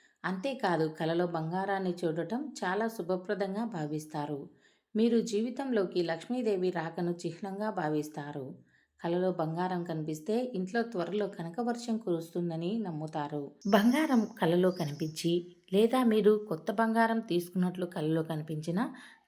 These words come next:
చాలా మంచిది. లేదా మీకు కలలో కుండల్లో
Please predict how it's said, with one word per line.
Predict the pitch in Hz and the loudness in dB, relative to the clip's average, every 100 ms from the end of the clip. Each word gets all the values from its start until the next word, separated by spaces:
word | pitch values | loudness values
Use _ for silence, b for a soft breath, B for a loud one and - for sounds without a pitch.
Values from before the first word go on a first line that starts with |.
| - | 0
చాలా | 160 170 180 | 2 4 4
మంచిది. | 170 147 151 143 135 131 - - | 2 -2 -4 -4 -4 -6 -10 -2
లేదా | 185 196 196 185 156 B B B 202 | 2 4 4 2 0 B B B 0
మీకు | 208 202 190 - | 2 2 -2 0
కలలో | 190 180 220 214 - | 2 4 4 2 -2
కుండల్లో | - 190 208 226 | -4 0 2 4